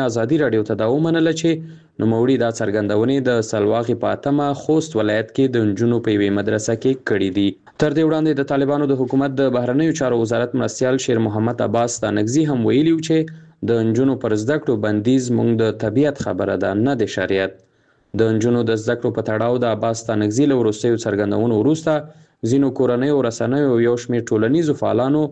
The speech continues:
له افغانستانه د نوموړي د وتلو په اړه خبرونه خپاره کړل، خو په خپله عباس ستانکزي بیا له ازادي راډیو سره په خبرو کې ویلي و چې دی په افغانستان کې دی. طالبانو پر افغانستان تر بیا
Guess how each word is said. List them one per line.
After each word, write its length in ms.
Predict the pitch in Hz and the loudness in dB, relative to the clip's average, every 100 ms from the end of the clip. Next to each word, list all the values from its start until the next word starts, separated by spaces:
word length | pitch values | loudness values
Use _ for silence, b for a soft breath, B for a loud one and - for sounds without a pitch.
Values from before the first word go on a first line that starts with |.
| B B B 110 | B B B -2
له 60 | 107 | -2
افغانستانه 580 | 104 110 110 - 147 147 | -2 -2 -2 0 0 0
د 80 | 120 | 0
نوموړي 380 | 110 107 113 135 123 | 0 2 2 2 2
د 120 | 113 | 2
وتلو 320 | 107 107 170 160 | 2 0 0 0
په 40 | 117 | 0
اړه 180 | 107 101 | -2 -2
خبرونه 400 | 98 104 110 117 - | -2 0 0 -2 -4
خپاره 260 | - 104 160 | -2 0 -2
کړل، 240 | 165 160 156 B B _ | -2 -2 -4 B B _
خو 120 | - | -4
په 120 | 110 104 | -4 -2
خپله 260 | 127 117 107 | 0 0 0
عباس 260 | 113 113 | -2 -4
ستانکزي 440 | - 104 107 113 151 | -2 -2 0 0 0
بیا 100 | 156 123 | 0 0
له 80 | 117 | 0
ازادي 280 | 107 110 160 | 0 0 0
راډیو 260 | 160 123 - | 0 0 -2
سره 160 | 107 104 | -4 -4
په 100 | - | -4
خبرو 280 | 107 110 110 | -2 0 0
کې 160 | 110 | 0
ویلي 260 | 104 131 160 | 2 2 2
و 40 | 165 | 0
چې 560 | 165 165 160 - - - | 0 0 -2 -12 -12 -4
دی 100 | 104 98 | -2 0
په 40 | 113 | -2
افغانستان 580 | 117 143 151 - 147 139 | 0 0 -2 -2 -2 0
کې 80 | 98 | -2
دی. 140 | 95 92 - - b _ - | 0 -2 -6 -20 b _ -2
طالبانو 400 | 151 160 170 160 | 0 0 0 -2
پر 120 | 156 | -2
افغانستان 580 | 139 143 135 135 147 151 147 | -4 -2 -4 -2 -2 -2 -2
تر 120 | 123 | 0
بیا 100 | 143 | 0